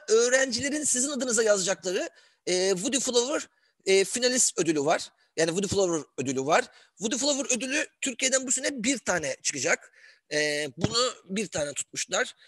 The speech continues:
Muhtemelen çok değerlendirecekleri şey olduğu için. Ee,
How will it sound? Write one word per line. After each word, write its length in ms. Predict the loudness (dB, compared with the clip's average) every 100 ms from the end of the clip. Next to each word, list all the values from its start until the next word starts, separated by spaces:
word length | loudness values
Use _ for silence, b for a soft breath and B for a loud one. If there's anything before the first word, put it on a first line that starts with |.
| b -20
Muhtemelen 420 | -10 -6 -2 -2
çok 240 | -2 -2 2
değerlendirecekleri 800 | 4 4 0 -2 -4 -6 -4
şey 140 | 0 0
olduğu 240 | -2 -12
için. 340 | -6 -4 -6 -8 B B B -6
Ee, 280 | -4 0